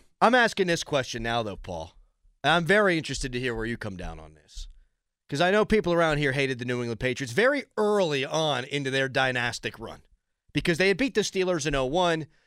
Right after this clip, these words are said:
They beat the Steelers in oh four. The Steelers sn-, snapped the Patriots' winning streak also in oh four.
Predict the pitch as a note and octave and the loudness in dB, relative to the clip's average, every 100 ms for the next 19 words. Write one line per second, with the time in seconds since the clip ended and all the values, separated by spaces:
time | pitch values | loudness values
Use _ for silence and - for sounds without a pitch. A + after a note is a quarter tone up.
0 | _ C3+ D3 G3 F3 - F#3 E3+ D3 C#3 | _ -2 0 2 0 0 2 2 2 0
1 | C3 A#2+ - G#3+ G3+ F3+ D#3 F3+ E3+ D#3 | 0 -2 0 4 4 2 0 -2 -2 -2
2 | - E3 - F3 D#3+ D3 C3+ D#3+ D3+ D3 | -4 -8 -6 0 0 0 -2 -4 -2 -4
3 | C3+ C#3+ A#3 G#3+ F#3 F#3+ F3 - F#3 F#3 | -4 -2 0 0 -2 -2 -2 2 0 2
4 | F#3+ F3+ F3 E3 F3 F3 E3 | 0 2 0 0 0 2 0